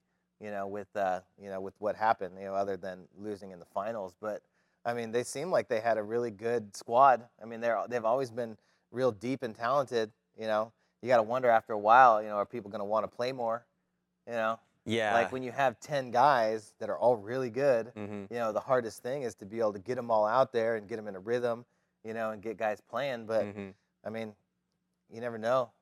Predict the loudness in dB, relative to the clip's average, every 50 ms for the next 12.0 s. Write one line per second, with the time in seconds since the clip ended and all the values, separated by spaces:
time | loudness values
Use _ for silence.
0 | _ _ _ -12 -12 -10 -6 -4 -4 -4 -2 -2 -2 -2 -2 -2 -4 -4 -4 -4
1 | -6 -6 -6 -6 -4 -6 -6 -6 -10 -14 -16 _ _ _ _ _ _ _ _ _
2 | _ _ _ 2 6 8 10 8 8 8 6 6 6 6 6 4 0 0 2 4
3 | 4 4 4 2 0 -6 -4 -2 0 0 0 -2 -4 -6 -6 -4 -4 -4 -4 -2
4 | -2 -4 -4 -4 -4 -6 -6 -6 -4 -4 -4 -2 -2 -4 -6 -10 -14 -20 _ _
5 | 2 4 4 4 4 6 10 10 12 12 10 8 4 2 0 -2 -2 -4 -8 -10
6 | -10 -10 -10 -10 -8 -8 -6 -6 -6 -8 -12 _ _ -4 -2 0 2 2 0 0
7 | -2 -4 -4 -4 -4 -4 -6 -6 -4 -4 -4 -4 -4 -4 -2 0 4 4 4 4
8 | 4 4 4 6 6 6 6 6 4 2 2 -2 -2 -2 -2 -4 -8 -14 -14 -12
9 | 0 4 6 8 8 8 6 4 0 -2 _ 0 2 4 4 2 2 -2 -4 -4
10 | -2 0 2 2 0 0 -4 -10 -8 0 2 2 2 2 0 0 0 0 0 -2
11 | -4 _ _ _ _ _ -6 -4 -2 0 0 -2 -2 -2 -2 -4 -4 -4 -6 -8